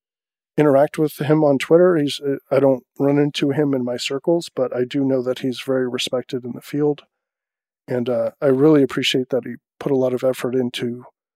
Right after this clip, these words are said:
discussion about the ethical stuff, even if I don't think we quite agree on the definitions. But, uh,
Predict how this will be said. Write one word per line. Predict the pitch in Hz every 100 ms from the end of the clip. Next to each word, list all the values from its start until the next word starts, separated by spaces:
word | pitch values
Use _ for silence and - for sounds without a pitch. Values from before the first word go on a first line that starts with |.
| _ _ _
discussion | - - - 156 - 131
about | 123 123 -
the | 139
ethical | - 127 - -
stuff, | - - 123 - -
even | - 139 135 123
if | 123 - - _
I |
don't | 135 131
think | - 139
we | 135
quite | - - 143
agree | 131 123 131 127
on | 117 117 120
the | 139
definitions. | 127 127 131 123 - 120 120 - - _ _ _ _ _ _ - _ _ _ -
But, | 135 131 _ _ _ _ _ _
uh, | - 98 135